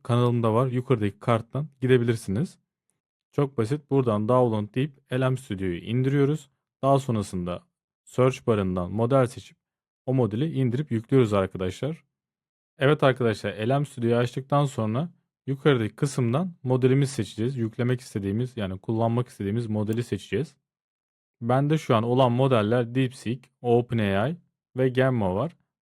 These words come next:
Ben buradan DeepSeek'i seçeceğim. Buradan Load Model'e tıklıyorum ve modelim yükleniyor arkadaşlar, gördüğünüz gibi. Evet, modelin yüklenme işlemi tamamlandıktan sonra yukarıda Server Settings var arkadaşlar.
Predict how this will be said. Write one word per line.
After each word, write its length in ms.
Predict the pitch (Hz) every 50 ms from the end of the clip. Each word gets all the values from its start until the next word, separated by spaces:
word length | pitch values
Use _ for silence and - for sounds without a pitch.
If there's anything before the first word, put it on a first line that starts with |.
| _ -
Ben 220 | 135 143 139 135
buradan 360 | 120 110 104 113 127 143 175 - _ _ _ _ _ -
DeepSeek'i 500 | 123 135 139 135 - - 120 117 - -
seçeceğim. 520 | - 110 98 - 92 87 101 131 175 175 - _ _ _ _ _ _ _ _ _ _ _ _ _ _ _ _ _ _ -
Buradan 440 | 151 151 139 120 113 110 101 104 - _ _
Load 260 | 110 113 117 110 - -
Model'e 360 | 113 113 117 131 135 143 135
tıklıyorum 540 | - - _ 147 143 143 143 151 156 165 - _ _ _ _ _ _ _ _ 131
ve 80 | 131
modelim 460 | 131 139 143 131 123 120 135 151 156 139
yükleniyor 460 | 127 127 127 - 135 123 123 127 113
arkadaşlar, 520 | 98 92 - 95 92 87 - - 98 92
gördüğünüz 500 | 87 87 87 87 85 85 85 87 85 85
gibi. 240 | 85 95 104 139 190 - - _ _ _ _ _ _ _ _ _ _ _ _ _
Evet, 240 | 131 123 110 107 -
modelin 540 | 120 135 143 135 131 123 139 151 165 - - _ _
yüklenme 480 | 131 123 127 - - 131 127 127 127 127
işlemi 340 | 123 - - 120 135 131
tamamlandıktan 920 | - - 123 123 123 123 127 127 127 127 127 123 127 - - 139 139 143
sonra 440 | 139 131 - 110 101 98 107 131 185 - _ _ _ _ _ _ _ _ _ -
yukarıda 600 | 143 - - 156 135 127 131 151 170 180 175 - _
Server 380 | - - - 151 147 147 151
Settings 540 | 151 - - 135 127 - - 143 139 - -
var 160 | 117 104 98
arkadaşlar. 640 | 95 95 - 107 101 98 95 - - 123 139 160 -